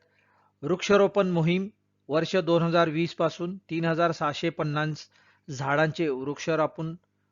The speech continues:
व संगोपन केले. पाणी अडवा आणि पाणी जिरवा मोहिमेसाठी सुमारे चाळीस चरी म्हणजे कंटूर केले. दहा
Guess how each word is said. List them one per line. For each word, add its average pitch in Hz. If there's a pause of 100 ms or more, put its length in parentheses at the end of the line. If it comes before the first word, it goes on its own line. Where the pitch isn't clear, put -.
(140)
व 139
संगोपन 147
केले. 151 (840)
पाणी 165
अडवा 185
आणि 156 (120)
पाणी 151
जिरवा 160
मोहिमेसाठी 156
सुमारे 147 (540)
चाळीस 170 (280)
चरी 156
म्हणजे 147 (120)
कंटूर 160
केले. 165 (680)
दहा 143